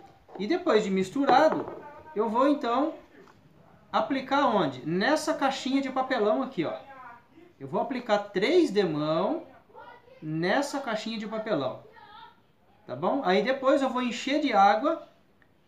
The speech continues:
e vamos ver se vai vazar ou se não vai vazar. Tá bom? Então vamos para o vídeo. Vamos lá. Vou abrir aqui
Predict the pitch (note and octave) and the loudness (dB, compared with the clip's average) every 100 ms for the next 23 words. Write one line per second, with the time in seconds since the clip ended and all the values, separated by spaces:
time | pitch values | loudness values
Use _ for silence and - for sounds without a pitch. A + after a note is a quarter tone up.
0 | _ - F3 D3+ G#3 D4+ E4+ D#3+ F3 C4 | _ -8 -6 -2 2 2 2 0 0 0
1 | C#4 - G#3+ C4 G3+ A#3 G#3+ A#3 D3+ E3 | -2 -6 -4 -2 0 0 0 -2 -2 -2
2 | G3 G#3+ - - - - - F3 G3 A3+ | -2 -4 -14 -20 -20 -20 -6 -4 -4 -6
3 | A3 G3+ G#3 G#3 - B2+ - - - _ | -4 0 0 0 -2 -4 -12 -16 -20 _
4 | _ D#3 D3+ - D4+ - - - F3+ C4+ | _ -8 0 2 2 -6 -20 -14 -6 -4
5 | A#3 C#4+ D4 - C4 D4 D#4 D#3 D3 G#3 | 0 0 0 0 2 2 2 0 -4 -6
6 | C#3+ C3 - - D3+ A#3+ A3 C#3 - - | -6 -12 -14 -14 -10 -6 -4 -4 -8 -18
7 | - - - - - - - - - C#3 | -20 -18 -18 -18 -20 -14 -12 -10 -8 -2
8 | G3 G#3+ F#3+ A3 - G#3 | 0 2 2 2 2 2